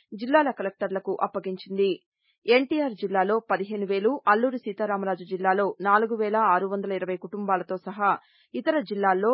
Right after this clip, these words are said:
వరద బాధితులకు జిల్లా అధికార యంత్రాంగం ద్వారా వారి వారి ఖాతాల్లో నగదు జమ చేయనున్నారు. మరొకవైపు వరద బాధితుల్లో ఇప్పటివరకు తొంభై ఎనిమిది శాతం మందికి పరిహారం జమ చేసినట్లు ప్రభుత్వ వర్గాలు వెల్లడించాయి.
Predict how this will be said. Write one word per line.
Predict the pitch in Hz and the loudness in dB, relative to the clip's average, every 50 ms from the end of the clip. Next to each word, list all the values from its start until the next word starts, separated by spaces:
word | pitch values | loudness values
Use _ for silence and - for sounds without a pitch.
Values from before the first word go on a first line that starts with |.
| 254 - - | 0 -2 -2
వరద | 180 202 208 202 247 | 0 0 2 2 0
బాధితులకు | 254 202 208 185 185 180 202 185 190 - 220 202 170 147 | -2 -2 -2 -2 -2 -2 -2 -4 -2 0 0 0 0 -2
జిల్లా | - - 240 240 247 247 247 - | -4 -6 -4 -2 0 0 0 0
అధికార | - 180 190 185 - 214 208 | 0 -2 -2 -2 -4 -2 -2
యంత్రాంగం | 202 196 185 185 180 202 190 185 185 190 185 | -2 -2 -4 -4 -4 -4 -4 -4 -4 -4 -4
ద్వారా | 175 185 190 190 196 185 160 - - _ _ _ _ _ | -2 0 2 4 4 4 2 2 -4 _ _ _ _ _
వారి | 175 208 240 262 285 | 4 6 6 6 6
వారి | 269 247 240 208 | 4 0 -2 -2
ఖాతాల్లో | 196 - - 196 - - 208 190 185 208 240 285 | -4 -4 -4 -4 -4 -2 -2 -2 0 0 0 -2
నగదు | 269 208 202 202 202 208 214 202 | -2 -2 -2 -2 -2 -2 -4 -4
జమ | 175 208 196 190 | -4 -4 -6 -6
చేయనున్నారు. | 190 - 202 190 185 190 190 190 190 190 196 190 - - _ _ _ _ _ _ _ _ _ _ _ | -6 -6 -8 -6 -6 -4 -2 0 0 2 2 0 0 -2 _ _ _ _ _ _ _ _ _ _ _
మరొకవైపు | 240 247 269 294 285 - 294 269 285 311 - 269 208 151 - - | 4 6 6 6 6 4 2 0 0 -2 -2 -4 -4 -4 -6 -6
వరద | 165 196 220 233 226 277 | 0 0 2 2 2 0
బాధితుల్లో | 220 226 208 190 190 190 208 190 196 220 254 - - | 0 0 0 -2 -2 -4 -4 0 2 2 0 0 -2
ఇప్పటివరకు | 233 233 - 285 269 226 214 202 - - 202 | -6 -8 -4 -4 -4 -4 -4 -6 -4 -4 -4
తొంభై | 180 - - 202 208 196 233 240 | -4 -2 -4 -4 -4 -4 -6 -6
ఎనిమిది | 226 226 214 214 | -6 -6 -6 -8
శాతం | 202 - 220 196 202 208 196 | -6 -4 -6 -4 -4 -4 -6
మందికి | 190 190 190 185 - - 196 | -4 -6 -6 -6 -8 -10 -6
పరిహారం | - - 196 196 214 220 214 214 208 190 | -4 -4 -4 -4 -4 -4 -4 -4 -4 -4
జమ | - 185 185 | -4 -6 -6
చేసినట్లు | 190 - 208 185 - 202 190 185 - 220 214 190 151 - _ _ _ _ _ _ | -6 -8 -10 -10 -8 -8 -8 -8 -4 -2 -2 -2 -2 -4 _ _ _ _ _ _
ప్రభుత్వ | 247 269 269 294 - 277 226 | 2 2 2 2 0 -4 -2
వర్గాలు | 185 196 180 170 - 196 185 185 | -2 -4 -4 -2 -4 -4 -4 -2
వెల్లడించాయి. | 196 190 190 190 185 185 185 - - 202 196 196 202 202 | -2 -2 -2 -2 -4 -6 -8 -8 -6 -4 -2 -2 0 -2